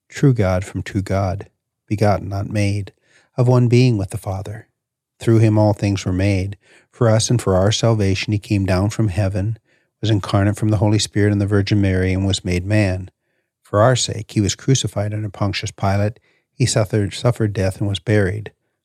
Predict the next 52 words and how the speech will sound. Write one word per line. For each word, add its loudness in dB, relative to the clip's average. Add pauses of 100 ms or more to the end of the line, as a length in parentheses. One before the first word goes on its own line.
On 0
the -2
third 2
day -4
he 0
rose 0
again 0
in -4
accordance -4
with -12
the -6
Scripture. -6 (400)
He 2
ascended 0
into -4
heaven -4 (160)
and -2
is 0
seated 2
at -8
the -4
right 0
hand -2
of -8
the -12
Father. -4 (500)
He 0
will 4
come 0
again 2
in 2
glory 2
to -6
judge -2
the -2
living 2
and 4
the 4
dead, -2 (140)
and 0
his 0
kingdom 2
will 0
have -2
no -2
end. -4 (600)
I 0
believe 0
in 0
the 0
Holy 0
Spirit -2